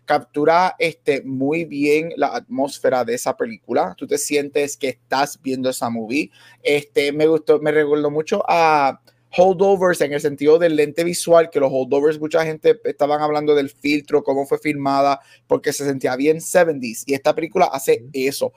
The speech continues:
Speaker 1: te pone en esa época en donde está basada. Este, mira, te cuenta la historia,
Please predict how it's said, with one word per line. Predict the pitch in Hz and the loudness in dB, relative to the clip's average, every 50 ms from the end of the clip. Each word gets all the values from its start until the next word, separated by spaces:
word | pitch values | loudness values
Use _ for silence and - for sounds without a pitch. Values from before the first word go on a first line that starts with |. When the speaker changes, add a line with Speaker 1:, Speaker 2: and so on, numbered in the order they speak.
| _ - _ _ - | _ -20 _ _ 0
Speaker 1:
te | 147 143 | 0 0
pone | 143 - - 147 147 156 165 165 160 147 143 - | 0 0 2 4 6 6 6 4 2 0 -6 -6
en | 135 135 131 | -6 -6 -6
esa | 131 127 - 151 - - | -6 -4 -4 -6 -4 0
época | - 160 156 - 151 143 - 131 127 | 0 0 0 0 -4 -4 -2 -4 -4
en | 123 | -4
donde | 127 127 120 | -4 -6 -6
está | 123 - - 117 | -6 -6 -4 -2
basada. | 123 135 139 - - 113 107 120 151 202 - _ _ _ _ _ _ _ | 0 0 0 -2 -2 -2 0 2 2 0 0 _ _ _ _ _ _ _
Este, | - 156 156 156 151 - - 160 151 151 147 147 147 143 | 4 6 6 6 4 2 0 2 4 4 4 2 2 0
mira, | 156 170 196 208 | 2 2 2 2
te | 202 180 | 0 0
cuenta | - 160 151 147 175 180 | 0 0 0 2 2 0
la | 196 | 0
historia, | 190 190 - 185 190 196 190 185 | -2 -2 -2 0 2 4 2 2